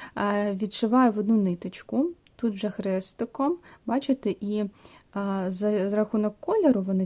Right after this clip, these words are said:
відрізняються, але за щільністю такою не відрізняється цей візерунок на горщику.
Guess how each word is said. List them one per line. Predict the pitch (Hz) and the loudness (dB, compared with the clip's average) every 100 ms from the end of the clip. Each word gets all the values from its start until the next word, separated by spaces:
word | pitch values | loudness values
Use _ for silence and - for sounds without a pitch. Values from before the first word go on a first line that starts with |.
| 180 | -2
відрізняються, | 185 196 196 190 190 - 185 | -4 -4 -2 -4 -6 -6 -6
але | 185 208 240 302 - - - - - | -6 -4 -2 -2 -6 -20 -20 -20 -8
за | 202 180 208 208 202 202 202 - _ _ _ _ - | -8 -6 -4 -2 0 0 -2 -4 _ _ _ _ -14
щільністю | - 226 254 339 262 - 196 | -6 2 4 6 4 2 -8
такою | - 185 - 185 185 | -6 -10 -6 -4 -2
не | 180 196 | 0 0
відрізняється | 220 254 254 202 196 196 196 - - 185 _ _ - - - _ - | -2 2 2 0 -8 -8 -10 -10 -10 -10 _ _ -20 -20 -20 _ -10
цей | - 190 180 - | -6 -4 -4 -4
візерунок | 180 170 185 185 180 180 185 | -6 -4 -4 -2 -2 -4 -4
на | 185 | -4
горщику. | - - - - - - | -6 -12 -12 -16 -14 -16